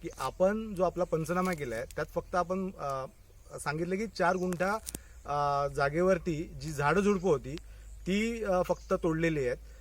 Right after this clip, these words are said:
पण आता जिथे आपण उभे आहोत तिथे आपण मागे बघाल तर ते कांदळवनाची झाडं आहेत सगळी. म्हणजे आता ही, अ, तुम्हाला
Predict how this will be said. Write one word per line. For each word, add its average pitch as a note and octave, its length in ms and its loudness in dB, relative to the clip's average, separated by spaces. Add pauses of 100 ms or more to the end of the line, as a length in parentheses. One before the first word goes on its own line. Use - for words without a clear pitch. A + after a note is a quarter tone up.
(220)
पण F3+ 120 6
आता G#3+ 340 6 (300)
जिथे D#3 200 2
आपण G#3 240 4
उभे F#3 160 6
आहोत C#3+ 140 6 (260)
तिथे F#3 240 2
आपण G3 200 2
मागे F#3 280 2
बघाल D#3 320 0 (520)
तर F#3 60 2
ते F#3+ 120 0
कांदळवनाची A3+ 680 0
झाडं F#3+ 280 4
आहेत F3 160 -2
सगळी. A#2+ 180 -2 (360)
म्हणजे D#3 160 2
आता F3+ 140 2
ही, G#3 180 4 (140)
अ, D#3+ 80 4
तुम्हाला G3 560 6